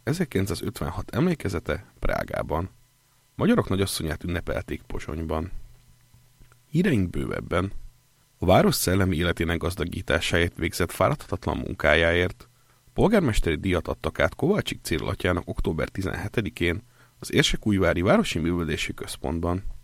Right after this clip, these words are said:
Az indoklásban méltatták az atya kitartó munkáját a ferenceseknél megrendezett nagyobb ünnepek köré fűzött jótákonysági koncertek szervezésében, valamint az egyedülálló hagyományként tovább élő porciunkola búcsú lelki előkészítésében és megszervezésében.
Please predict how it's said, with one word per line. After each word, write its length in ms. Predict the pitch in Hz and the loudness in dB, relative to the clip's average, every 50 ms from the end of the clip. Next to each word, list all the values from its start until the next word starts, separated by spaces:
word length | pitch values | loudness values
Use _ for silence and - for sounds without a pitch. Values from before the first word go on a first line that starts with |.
| _ _ _ _ _ _ _ _ _ _ | _ _ _ _ _ _ _ _ _ _
Az 140 | - - - | -10 -4 0
indoklásban 580 | 90 98 95 101 - - 98 95 98 - 92 90 | 2 2 2 4 4 4 4 4 2 2 2 2
méltatták 520 | 92 95 92 - 95 92 - - 87 - | 2 2 0 0 -2 -2 0 -2 -2 -2
az 80 | - - | -4 -6
atya 200 | - - - 90 | -4 -4 -4 -4
kitartó 480 | - - 98 - 98 98 - - 87 | -4 -2 0 0 0 0 0 -2 -4
munkáját 720 | 80 67 67 - - - 82 85 87 85 87 98 - - - _ _ _ _ _ _ | -2 -2 -4 -2 0 2 4 4 4 4 2 0 -2 -8 -18 _ _ _ _ _ _
a 60 | - - | -8 -2
ferenceseknél 680 | - 95 101 101 104 - 104 - 104 - - 98 87 | 0 2 2 2 2 0 -2 -2 -2 0 0 0 2
megrendezett 580 | 92 90 85 92 92 87 82 82 - 87 87 | 2 2 2 2 0 0 0 -2 -4 -6 -6
nagyobb 320 | - 107 120 135 117 - - | -4 -2 -2 -2 -2 -4 -4
ünnepek 340 | 85 87 87 - - - - | -4 -4 -2 -2 -4 -6 -2
köré 240 | - 92 87 87 | -2 0 0 0
fűzött 420 | 85 - - - 87 - 87 - - | 0 -2 -4 -6 -4 -4 -6 -4 -4
jótákonysági 800 | 82 87 - - 90 90 - - 82 82 82 - - 64 62 65 | -4 -2 0 -2 -2 -4 -4 -4 -6 -4 -4 -4 -4 -4 -4 -6
koncertek 520 | - - 82 87 - 78 73 - - - | -6 -6 -4 -2 -2 -2 -2 -4 -6 -10
szervezésében, 920 | - - 71 67 71 73 87 92 92 82 - - 92 90 87 90 85 87 92 - _ _ _ _ _ _ _ _ _ _ _ | -6 -4 -4 -4 -2 -4 -2 -2 -2 -2 -2 -2 -2 0 0 0 0 -2 -2 -6 _ _ _ _ _ _ _ _ _ _ _
valamint 300 | - 92 92 95 92 90 | -2 0 0 0 0 -2
az 120 | 95 - | -4 -4
egyedülálló 500 | - 104 131 160 190 175 151 120 98 90 | -2 0 0 2 2 4 4 4 4 2
hagyományként 640 | 90 95 95 92 92 92 87 85 90 - - 85 87 | 2 2 0 2 2 2 0 0 -2 -2 -4 -4 -2
tovább 340 | - 98 85 90 90 87 87 | -2 0 2 4 4 4 4
élő 240 | 87 90 87 85 92 | 2 2 2 2 0
porciunkola 600 | - - 123 143 - - - 110 - - 90 90 | 0 2 0 0 0 0 -2 -2 0 0 0 0
búcsú 320 | 85 82 90 85 - - | 0 -2 -4 -4 -2 0
lelki 340 | 82 98 110 113 - - - | 2 2 2 0 -2 -6 -6
előkészítésében 1040 | - - - - - - - - - 92 - - 92 - - - 78 - 73 71 - | -6 -6 -6 -6 -4 -4 -4 -2 -4 -4 -4 -4 -6 -4 -6 -6 -6 -6 -6 -8 -8
és 200 | - - - - | -8 -10 -8 -8
megszervezésében. 1080 | - - - - - - - - - - - - - - - 90 92 92 92 92 95 101 | -8 -8 -8 -10 -12 -12 -10 -10 -8 -6 -6 -6 -6 -4 -4 -4 -2 0 0 0 -2 -4